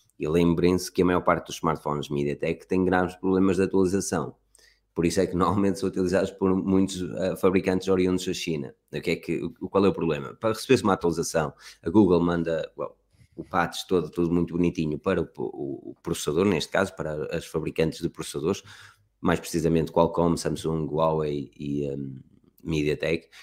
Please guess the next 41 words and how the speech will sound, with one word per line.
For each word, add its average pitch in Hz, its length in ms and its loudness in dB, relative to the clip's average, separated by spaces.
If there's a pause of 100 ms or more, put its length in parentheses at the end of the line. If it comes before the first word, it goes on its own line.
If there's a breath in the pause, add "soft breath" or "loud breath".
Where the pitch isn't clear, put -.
(100)
e - 40 -10
depois 107 200 4
elas 104 180 6
tratam 98 360 4
tudo 98 160 4
do 98 100 6
resto 107 340 4
para 107 80 4
mandar 104 340 4
para 95 220 2
os 90 80 -4
fabricantes, 104 580 2
opá, 85 200 2
já 78 180 -2
funciona 98 400 0
com 104 200 2
estes 101 320 2
processadores. 98 760 2 (720)
E 87 120 0
depois 92 180 2
os 90 80 0
fabricantes 101 540 0
tratam 104 320 2
do 98 40 2
resto, 78 300 -2
ou 76 60 -8
seja, 71 240 -6
são, 92 420 -2
são 98 140 0
multilayers, 104 680 6
aquilo 82 280 -2
é 87 40 0
uma 92 160 4
multicamada 98 800 4
para, 80 140 -12
para - 160 -6
o 82 80 2
telefone 87 340 -2
receber 87 240 -2
uma 87 140 0
atualização. 85 580 -2